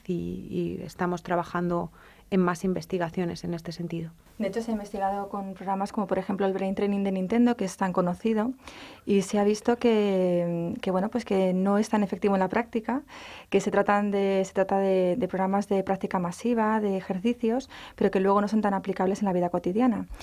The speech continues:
Speaker 2: Nosotros lo que queremos hacer es algo totalmente diferente, algo que esté apli-,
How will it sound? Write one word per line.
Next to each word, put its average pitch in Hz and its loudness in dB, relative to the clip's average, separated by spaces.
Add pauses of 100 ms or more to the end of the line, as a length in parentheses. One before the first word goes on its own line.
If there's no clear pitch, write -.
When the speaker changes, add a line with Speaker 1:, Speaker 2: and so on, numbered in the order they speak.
(260)
Speaker 2:
Nosotros 208 0
lo 214 2
que 214 6
queremos 202 2
hacer 208 -2
es 208 -4
algo 196 2
totalmente 196 -2
diferente, 220 0
algo 196 2
que 202 -2
esté 196 2
apli-, 190 0